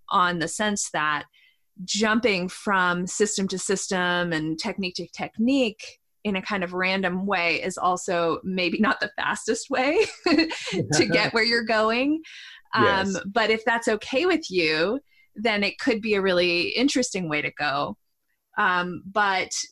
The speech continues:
Speaker 1: I think there's a, there's the balance between the ahamkara and the buddhi,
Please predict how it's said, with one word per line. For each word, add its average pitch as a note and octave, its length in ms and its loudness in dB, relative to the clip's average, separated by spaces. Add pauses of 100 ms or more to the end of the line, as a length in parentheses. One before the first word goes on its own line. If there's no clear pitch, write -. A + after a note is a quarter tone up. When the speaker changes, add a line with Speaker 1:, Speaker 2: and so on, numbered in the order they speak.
(280)
Speaker 1:
I G3 100 -2
think G3+ 260 -4 (120)
there's G3+ 240 2
a, F#3 100 -4 (120)
there's G3+ 240 0
the G3 80 -6
balance G3+ 500 0
between G3 340 -6
the F3 60 -2
ahamkara F#3 680 -2
and F3 180 -4
the E3 40 -4
buddhi, G3 580 2